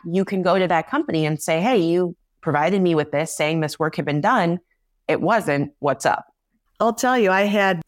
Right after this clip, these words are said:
Speaker 2: a lease for my office, and they were building it, uh, because it was unfinished. So they built it to my specs.
Speaker 1: Mm-hmm.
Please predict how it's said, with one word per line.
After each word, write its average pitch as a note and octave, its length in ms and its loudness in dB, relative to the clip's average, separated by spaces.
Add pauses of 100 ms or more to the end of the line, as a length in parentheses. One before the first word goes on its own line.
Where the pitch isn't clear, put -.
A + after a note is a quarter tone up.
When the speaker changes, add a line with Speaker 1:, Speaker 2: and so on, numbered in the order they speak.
(140)
Speaker 2:
a F3+ 100 2
lease F#3 640 2
for F3+ 140 2
my F#3 220 4
office, D3 580 -2 (580)
and E3 200 2
they E3+ 100 2
were E3+ 140 0
building F#3 580 0
it, - 540 -2 (540)
uh, C#3 200 0
because D#3+ 320 0
it - 120 0
was - 540 0 (480)
unfinished. D3+ 640 0
So D#3 120 2
they D#3 140 0
built D#3+ 340 0
it D#3+ 100 -2
to - 80 0
my D#3+ 180 2
specs. D3+ 640 -2 (320)
Speaker 1:
Mm-hmm. D#3+ 220 -8